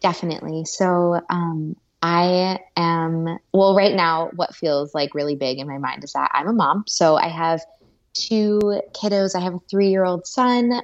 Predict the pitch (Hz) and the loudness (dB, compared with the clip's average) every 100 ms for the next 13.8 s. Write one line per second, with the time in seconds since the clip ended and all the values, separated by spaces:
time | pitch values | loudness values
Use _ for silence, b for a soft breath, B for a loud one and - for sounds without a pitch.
0 | - 185 180 175 - 180 175 175 175 175 | -2 0 0 0 -2 0 0 2 2 2
1 | 170 B B B B _ 185 170 165 165 | 0 B B B B _ 2 4 4 4
2 | 160 165 - _ _ - 180 165 160 165 | 0 -2 -6 _ _ 0 4 4 4 2
3 | 160 175 165 165 - 156 156 151 - 156 | -2 -2 0 -2 -2 -4 -2 -6 -6 -6
4 | 151 151 - 170 170 175 151 139 151 165 | -6 -6 -2 2 2 2 2 2 2 0
5 | - 175 160 160 160 156 156 - - _ | -2 2 4 4 2 2 0 -2 -12 _
6 | _ _ _ 160 170 165 - 160 151 151 | _ _ _ 2 4 6 4 2 0 0
7 | 156 151 151 - 151 147 147 147 147 147 | 0 0 -2 -6 -4 -4 -2 -2 -2 -4
8 | 147 147 143 214 - - - 156 151 151 | -6 -2 0 -2 -4 -10 -4 0 0 0
9 | 147 151 b b b _ - 170 156 - | 0 -4 b b b _ -2 -2 0 4
10 | 190 190 - - 170 160 - 156 156 - | 6 6 0 -4 0 0 0 -2 -2 -2
11 | 156 156 151 - - _ _ _ _ 170 | 0 0 -2 -4 -6 _ _ _ _ 0
12 | 156 143 151 143 143 151 135 131 151 139 | 2 2 2 0 -2 -4 -8 -8 -10 -10
13 | - 151 143 - - 139 135 | -8 0 0 0 0 0 0